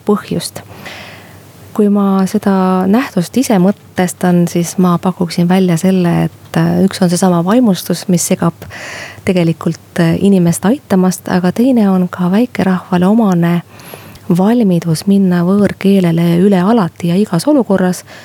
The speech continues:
sest me oleme ju harjunud sellega, et keegi meie keelt ei oska, ja enamasti ka sellega, et neid, kes tahaksid osata, on väga vähe.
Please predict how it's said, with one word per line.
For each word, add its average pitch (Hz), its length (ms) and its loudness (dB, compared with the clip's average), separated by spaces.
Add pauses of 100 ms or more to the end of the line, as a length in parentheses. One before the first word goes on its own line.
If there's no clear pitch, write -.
(180)
sest - 240 -10
me 202 100 2
oleme 202 200 2
ju 180 80 2
harjunud 180 480 0
sellega, 160 400 -2
et 160 100 -4
keegi 175 280 -2
meie 165 220 2
keelt 180 340 -2
ei 185 80 0
oska, 226 420 -2
ja 165 200 0
enamasti 170 640 0 (420)
ka 170 140 -8
sellega, 175 460 0 (140)
et - 320 -6
neid, 170 240 0
kes 160 240 -2
tahaksid 214 400 0
osata, 165 360 -2
on 170 120 2
väga 196 220 0
vähe. 208 200 -2